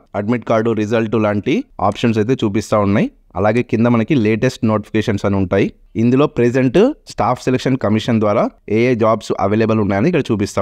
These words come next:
ఉంటాయి అనమాట. ఇందులో మీరు దేనికైనా అప్లికేషన్ చేసుకోవాలనుకుంటే ఇక్కడ కింద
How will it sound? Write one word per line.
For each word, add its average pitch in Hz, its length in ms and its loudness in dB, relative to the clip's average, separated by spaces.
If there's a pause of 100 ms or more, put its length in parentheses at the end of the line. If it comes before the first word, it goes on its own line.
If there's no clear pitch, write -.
ఉంటాయి 85 200 -2
అనమాట. 82 240 -4 (280)
ఇందులో 110 220 0
మీరు 110 140 2
దేనికైనా 107 320 2
అప్లికేషన్ 110 420 0
చేసుకోవాలనుకుంటే 98 640 0 (240)
ఇక్కడ 107 240 -2
కింద 131 180 4